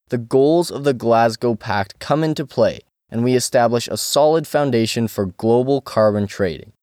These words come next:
Following that, because of the new regulations, carbon credit producers are vetted and trusted,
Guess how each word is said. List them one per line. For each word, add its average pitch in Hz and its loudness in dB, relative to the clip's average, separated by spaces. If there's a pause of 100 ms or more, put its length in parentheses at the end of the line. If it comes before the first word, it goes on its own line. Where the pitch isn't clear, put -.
(180)
Following 175 2
that, 107 2
because 160 -2
of 170 -2
the 170 2
new 139 2
regulations, 120 0 (280)
carbon 185 0
credit 147 0
producers 135 0
are 120 2
vetted 113 2
and 107 -2
trusted, 139 0